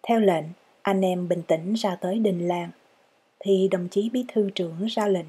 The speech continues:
cho anh em xếp hàng để lãnh cơm. Lệnh ban vừa dứt tiếng, thì tiếng súng của địch bắt đầu nổ. Các đồng chí vội vàng lên lưng ngựa để tiếp tế súng đạn cho quốc dân quân. Kết cuộc địch phải rút lui.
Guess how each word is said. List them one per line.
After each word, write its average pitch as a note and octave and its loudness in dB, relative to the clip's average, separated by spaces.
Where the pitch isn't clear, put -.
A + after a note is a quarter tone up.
cho G#3 -2
anh F#3+ -2
em F3+ -2
xếp D4 -2
hàng E3+ -6
để E3 -2
lãnh G3 0
cơm. G3+ 2
Lệnh F3+ 4
ban F#3+ 0
vừa F3 2
dứt F3+ -2
tiếng, C#4+ 2
thì F#3+ 6
tiếng A#3+ 2
súng A#3+ 0
của C#4 2
địch F#3+ 2
bắt B3+ -2
đầu F3 0
nổ. D#3+ -6
Các D4+ 2
đồng F3 2
chí G#3 2
vội D#3+ 2
vàng E3+ -2
lên F#3+ 2
lưng F#3+ 4
ngựa E3 0
để E3+ -2
tiếp A#3+ 0
tế G3+ 4
súng C4+ 0
đạn E3 2
cho F#3 -2
quốc B3+ -2
dân F#3 -2
quân. F3+ 2
Kết C4+ 2
cuộc E3+ 4
địch F3 -2
phải F3+ 2
rút C4 0
lui. F#3+ 2